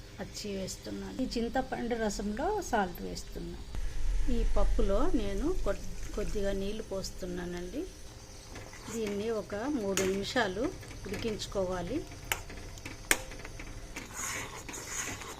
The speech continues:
చింతపండు రసాన్ని కడాయిలో వేస్తున్నా, చిన్న బెల్లం ముక్క వేస్తున్నా. మూడు నిమిషాల తర్వాత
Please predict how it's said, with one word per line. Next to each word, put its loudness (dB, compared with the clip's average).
చింతపండు 0
రసాన్ని 0
కడాయిలో 0
వేస్తున్నా, -6
చిన్న 2
బెల్లం 2
ముక్క -4
వేస్తున్నా. -6
మూడు 2
నిమిషాల 4
తర్వాత 2